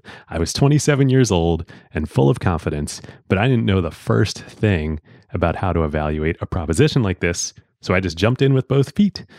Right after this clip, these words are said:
My naivete about contracts and such would later come back to haunt me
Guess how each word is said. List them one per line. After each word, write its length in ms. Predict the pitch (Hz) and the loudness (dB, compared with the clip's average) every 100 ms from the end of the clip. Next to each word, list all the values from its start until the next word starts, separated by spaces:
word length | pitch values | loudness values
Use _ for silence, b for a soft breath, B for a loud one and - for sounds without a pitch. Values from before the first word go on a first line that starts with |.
| B B | B B
My 140 | 87 85 | 0 2
naivete 920 | 110 139 - 127 120 113 101 101 B B B | 2 0 0 -2 0 2 2 2 B B B
about 260 | 87 82 - | 0 0 0
contracts 640 | 123 120 95 90 - - 214 | 0 0 0 -4 -6 -10 -6
and 200 | 80 76 | -4 -2
such 460 | - 78 - - b b _ - | -2 -2 -4 -8 b b _ -2
would 200 | 90 82 | 0 2
later 260 | 87 98 | 0 0
come 160 | - 98 | 0 0
back 220 | 87 87 | 0 -4
to 80 | 82 | -4
haunt 280 | 90 87 - | -4 -4 -4
me 260 | 85 80 | -4 -4